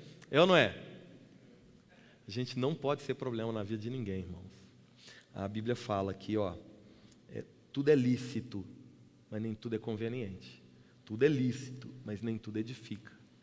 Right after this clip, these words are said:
Se em algum momento, mesmo fazendo o que é lícito, a gente tá virando problema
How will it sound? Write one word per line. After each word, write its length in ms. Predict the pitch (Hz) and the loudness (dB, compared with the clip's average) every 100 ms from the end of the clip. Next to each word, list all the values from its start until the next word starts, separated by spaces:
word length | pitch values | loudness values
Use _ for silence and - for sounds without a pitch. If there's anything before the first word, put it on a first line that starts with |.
| - - - | -20 -20 -20
Se 160 | - 127 | -6 0
em 100 | 131 | 2
algum 220 | 131 151 | 2 4
momento, 400 | 170 139 117 117 | 4 4 2 0
mesmo 380 | 117 160 185 180 | 4 6 6 2
fazendo 380 | - 147 156 156 | 0 2 2 2
o 40 | |
que 120 | 160 | 2
é 20 | |
lícito, 580 | 147 127 123 - - 107 - - - | 4 4 2 0 -8 -8 -10 -16 -6
a 80 | 107 | -2
gente 260 | 131 127 | 0 0
tá 80 | - | 0
virando 340 | 123 127 143 139 | 2 4 2 2
problema 640 | 127 120 131 143 117 | 2 4 4 4 2